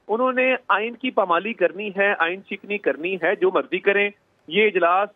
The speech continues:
बुलाए काबीना का, ये मजीद मिनिस्टर्स बना दें उसके अंदर, ये इजलास बुला के उस्मान बुज़दार को सदर बना दें,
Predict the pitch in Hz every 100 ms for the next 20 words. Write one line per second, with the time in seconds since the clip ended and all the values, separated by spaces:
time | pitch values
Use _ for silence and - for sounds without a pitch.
0 | 208 196 185 151 117 135 143 175 185 196
1 | 190 196 196 - _ _ 165 208 175 170
2 | 202 180 165 185 185 190 175 175 185 175
3 | 196 185 196 196 190 _ _ 170 226 196
4 | 180 170 185 175 165 170 175 185 185 180
5 | 160 156 180 180 160 156 175 208 165 202
6 | 226 220 196 196 143